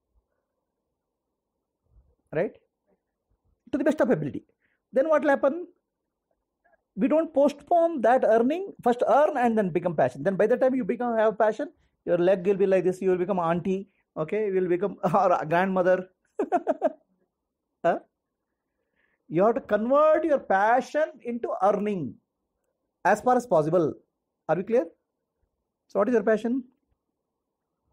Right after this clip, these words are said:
Huh?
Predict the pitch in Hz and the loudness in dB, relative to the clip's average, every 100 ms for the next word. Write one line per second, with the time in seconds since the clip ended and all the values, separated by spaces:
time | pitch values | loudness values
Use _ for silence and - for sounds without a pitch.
0 | _ _ _ _ _ _ _ _ _ _ | _ _ _ _ _ _ _ _ _ _
1 | _ _ _ _ _ _ _ _ _ _ | _ _ _ _ _ _ _ _ _ _
2 | _ _ _ _ _ - 202 | _ _ _ _ _ -6 -6